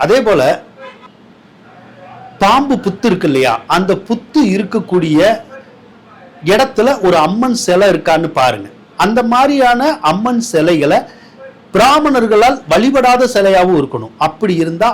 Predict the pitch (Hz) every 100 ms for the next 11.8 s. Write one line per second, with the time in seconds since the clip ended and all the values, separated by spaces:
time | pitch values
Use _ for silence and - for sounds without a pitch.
0 | 156 180 226 233 190 156 202 190 165 147
1 | 139 160 156 147 127 135 185 175 156 143
2 | 127 131 120 120 196 - - - - 170
3 | 214 185 233 220 147 143 202 220 202 190
4 | 165 151 156 156 135 147 127 120 131 156
5 | 147 127 196 135 127 127 123 143 120 139
6 | 123 104 95 - - - - - - -
7 | - - - - 175 254 - 185 220 -
8 | - 190 185 180 165 165 165 220 - 220
9 | 185 170 175 151 147 139 147 208 - -
10 | - 175 185 180 160 156 - 180 226 202
11 | 160 156 214 - 160 147 143